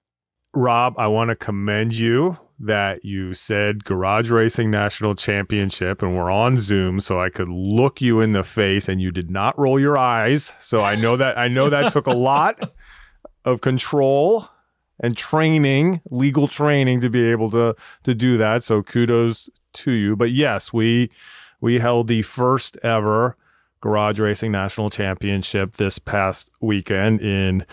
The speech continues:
Speaker 1: uh, national Landing, uh, which, um, the, specifically Crystal City,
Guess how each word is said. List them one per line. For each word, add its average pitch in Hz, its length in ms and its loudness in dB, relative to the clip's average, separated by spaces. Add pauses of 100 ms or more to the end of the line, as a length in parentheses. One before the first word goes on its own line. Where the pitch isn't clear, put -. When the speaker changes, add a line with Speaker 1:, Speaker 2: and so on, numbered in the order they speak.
(560)
Speaker 1:
uh, 92 340 0 (480)
national 107 640 0
Landing, 104 600 0 (180)
uh, 90 220 -4
which, - 420 -8
um, 69 460 -8
the, 90 340 -6
specifically - 720 -4
Crystal - 400 -6
City, 127 360 0